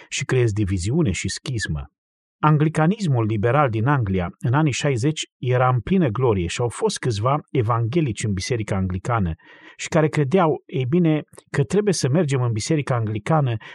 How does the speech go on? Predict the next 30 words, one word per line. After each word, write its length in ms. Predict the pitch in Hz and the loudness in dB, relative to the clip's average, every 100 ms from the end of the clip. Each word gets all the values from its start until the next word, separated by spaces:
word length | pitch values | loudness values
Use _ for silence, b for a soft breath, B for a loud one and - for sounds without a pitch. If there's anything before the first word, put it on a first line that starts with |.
| - | -8
și 140 | - | -2
să 120 | 127 | 0
susținem 460 | 131 123 - 196 160 | 0 -2 -2 0 2
acest 400 | 127 - 117 - | 2 0 -2 0
lucru 220 | 165 143 | -2 -2
și 160 | 104 120 | -2 -2
să 120 | 127 | 0
devenim 440 | 117 110 127 180 | 0 0 2 2
parteneri 580 | 156 131 110 110 110 139 | 2 0 0 -2 0 -2
cu 120 | - | -2
acești 300 | 98 - - | -6 -6 -6
frați. 380 | - 73 - - _ _ _ B B B | -8 -10 -10 -20 _ _ _ B B B
Ei 140 | 120 147 | -2 0
sunt 240 | 160 143 | 2 0
frații 320 | 156 202 - | 0 -2 0
noștri. 500 | 143 156 - 85 65 - _ _ - | 2 2 0 -8 -10 -14 _ _ -8
Nu 260 | 85 95 | -4 -4
putem 380 | 113 165 175 151 | -2 0 2 4
lăsa 420 | 120 - 131 151 B B B B | 2 2 2 2 B B B B
ca 140 | - 123 | -2 0
aceste 380 | 113 - 156 110 | 0 -2 0 0
lucruri 300 | 135 - - | -2 -4 -2
să 80 | |
ne 100 | 104 | -2
dividă. 460 | 95 95 95 85 71 - _ _ B B | -2 -2 -2 -4 -6 -10 _ _ B B
Suntem 360 | - 160 175 226 | -2 0 0 -2
cu 120 | 185 | -2
toți 240 | 151 185 151 | 0 0 0
o 40 | |
biserică. 540 | 110 110 113 82 - | -2 -2 -2 -2 -6